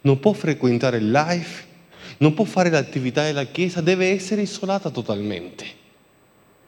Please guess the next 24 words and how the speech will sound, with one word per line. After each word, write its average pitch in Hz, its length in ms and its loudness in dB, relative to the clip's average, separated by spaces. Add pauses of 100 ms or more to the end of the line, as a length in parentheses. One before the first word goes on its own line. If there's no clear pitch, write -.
(1500)
Una 170 160 8
donna 196 280 4
con 185 160 4
flusso 202 340 2
di 196 80 6
sangue 196 380 4
fisicamente 165 1120 0 (360)
era 135 240 4
molto 127 560 6
debole. 90 420 -4 (220)
Possiamo 214 340 4
arrivare 196 300 8
a 185 40 2
comprendere 143 1040 4 (1700)
che 135 180 2
questa 196 320 6
malattia 170 580 6
era 160 120 8
un 165 160 8
totale 165 380 4
disastro 143 560 2
per 104 180 -2
la 101 120 -2
persona 101 540 -8